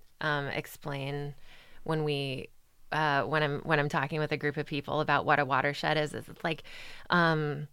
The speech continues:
the difference between a watershed and a riparian zone is, like, they're both places, they're both areas, but when you're in a riparian zone, you can usually see the water.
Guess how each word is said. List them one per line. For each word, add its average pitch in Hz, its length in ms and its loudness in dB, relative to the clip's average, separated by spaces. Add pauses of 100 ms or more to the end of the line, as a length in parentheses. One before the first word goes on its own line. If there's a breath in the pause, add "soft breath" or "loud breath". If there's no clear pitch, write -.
the 196 80 4
difference 180 300 4
between 180 240 0
a 165 100 2
watershed 156 500 4
and 156 120 0
a 143 40 -2
riparian 156 680 0
zone 170 320 0
is, 151 160 -2
like, - 240 -6
they're 170 160 -2
both 185 320 -2
places, 147 800 -4
they're 160 140 -4
both 151 300 -4
areas, 139 560 -4
but 151 160 -4
when 165 140 -4
you're 175 140 -2
in 170 80 -2
a 165 80 -2
riparian 151 580 -2
zone, 139 260 -6
you 240 140 -4
can 320 140 -4
usually 247 400 -2
see 156 360 -8
the - 140 -6
water. 127 520 -4